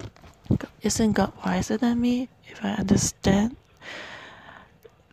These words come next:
then I don't do it, then who's i-, who's the Lord? If I am in charge, then I don't fear God. I don't put God in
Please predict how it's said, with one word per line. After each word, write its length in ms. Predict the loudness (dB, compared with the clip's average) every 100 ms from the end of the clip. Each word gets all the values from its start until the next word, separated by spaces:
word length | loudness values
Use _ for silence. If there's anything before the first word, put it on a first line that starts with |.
| -20 -20 _ _ 4
then 240 | 4 6
I 280 | 4 2 0 _ _ -20 -20 -20 -20 _ _ _ _
don't 260 | 4 4 6
do 160 | 6 6
it, 220 | 4 0 _ -2
then 260 | 2 4 6
who's 560 | 6 6 4 2 -4 -10 -8
i-, 80 | -8 -8 -12 -2
who's 260 | 2 2
the 180 | 4 4
Lord? 460 | 6 6 4 2 -4 _ -10 -6 -6 -8 -20 -20 -20 -20 -20 -20 -20 _ -4
If 220 | 4 4 6
I 200 | 4 4
am 180 | 4 4
in 140 | 2
charge, 420 | 2 2 2 0 0
then 160 | 2
I 100 | 4
don't 220 | 4 2
fear 420 | 0 0 4 4 2
God. 400 | 2 2 0 -6 _ -20 -20 -20 -20 _ -20 _ _ _ _ _ -4
I 180 | 0
don't 320 | 4 4 4 2
put 280 | 2 0 2
God 280 | 2 2 2
in 360 | 2 2 0